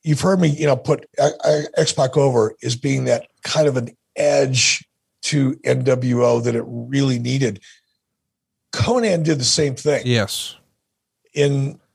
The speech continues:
Speaker 1: arguably a much bigger way because of the international vibe and the s-, I hate to say street cred, like I know what the fuck it really means, but
Speaker 2: It's true.
Speaker 1: he had
Speaker 2: Konnan
Speaker 1: a
Speaker 2: was fucking cool. That's it.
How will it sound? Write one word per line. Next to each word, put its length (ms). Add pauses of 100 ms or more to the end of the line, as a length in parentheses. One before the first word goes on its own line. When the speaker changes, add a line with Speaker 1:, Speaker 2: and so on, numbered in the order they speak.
(1300)
Speaker 1:
arguably 580
a 60
much 300 (560)
bigger 240
way 400 (400)
because 320
of 80
the 180
international 680
vibe 360
and 80
the 60
s-, 320 (220)
I 80
hate 160
to 100
say 160
street 360
cred, 280
like 140
I 80
know 120
what 140
the 100
fuck 220
it 80
really 260
means, 360
but 340 (300)
Speaker 2:
It's 160
true. 320
Speaker 1:
he 100
had 260
Speaker 2:
Konnan 300
Speaker 1:
a 40
Speaker 2:
was 140
fucking 380
cool. 420 (120)
That's 260
it. 180